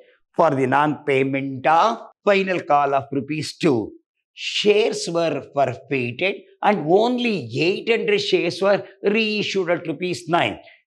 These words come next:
Actually, we got one thousand share of rupees ten each, would have been out, entire one thousand share have been forfeited, while you are issuing the share, only eight hundred shares were issued at rupees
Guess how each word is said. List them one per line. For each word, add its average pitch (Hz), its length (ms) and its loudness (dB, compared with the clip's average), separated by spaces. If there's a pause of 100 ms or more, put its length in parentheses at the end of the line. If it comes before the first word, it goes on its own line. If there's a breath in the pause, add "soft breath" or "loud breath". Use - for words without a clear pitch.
Actually, 143 840 -4 (320 soft breath)
we 147 240 -2
got 135 400 0
one 143 400 -6
thousand 147 520 -2
share 151 400 -2 (240 soft breath)
of 127 260 0
rupees 123 380 -6
ten 117 260 -2
each, 190 340 -6 (240 soft breath)
would - 120 -2
have 147 200 2
been 147 360 -6 (160)
out, 151 220 2 (720 loud breath)
entire 170 460 0
one 135 260 -2
thousand 143 380 0
share 139 240 0
have 131 240 0
been 139 340 -4 (120)
forfeited, 131 680 -2 (380 soft breath)
while 180 140 -2
you 175 180 0
are 160 60 2
issuing 185 460 -4
the 185 80 0
share, 165 420 0 (240 loud breath)
only 180 500 0
eight 220 240 2
hundred 247 280 0
shares 202 340 2
were 175 140 2
issued 160 380 -2
at 175 160 0
rupees 196 420 0